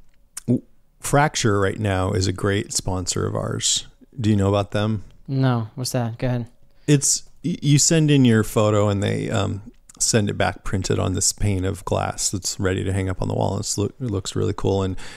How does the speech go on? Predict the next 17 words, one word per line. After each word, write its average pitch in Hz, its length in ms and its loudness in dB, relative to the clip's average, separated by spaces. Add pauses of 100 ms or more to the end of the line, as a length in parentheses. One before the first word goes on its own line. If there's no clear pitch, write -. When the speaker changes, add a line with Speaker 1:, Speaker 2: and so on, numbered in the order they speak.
(120)
Speaker 1:
they've 107 280 2
been 98 460 -2
our 101 160 0
sponsor 90 540 -2
for 90 320 -4
years, 92 540 0
and 92 400 -6 (340)
our 98 100 2
listeners 95 460 0
always, 92 560 -2
like, 95 160 -6
send 90 300 -2
us - 120 -2
the - 120 -8
pictures 92 380 -2
that 95 120 -2
they 92 220 -4